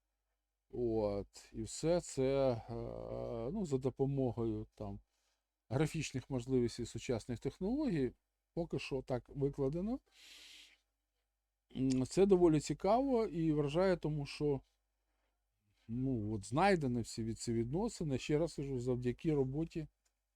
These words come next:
нашої племінниці. М, м, ми їй дуже дякуємо,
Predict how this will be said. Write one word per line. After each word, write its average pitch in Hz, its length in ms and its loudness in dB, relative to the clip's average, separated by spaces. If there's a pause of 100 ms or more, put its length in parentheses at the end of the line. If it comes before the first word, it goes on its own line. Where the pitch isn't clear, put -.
(1040)
нашої 123 460 0
племінниці. 175 800 -2
М, 160 220 0 (340)
м, 113 680 -10 (120)
ми 139 200 -2
їй 120 120 0
дуже 113 260 -4
дякуємо, 185 640 -4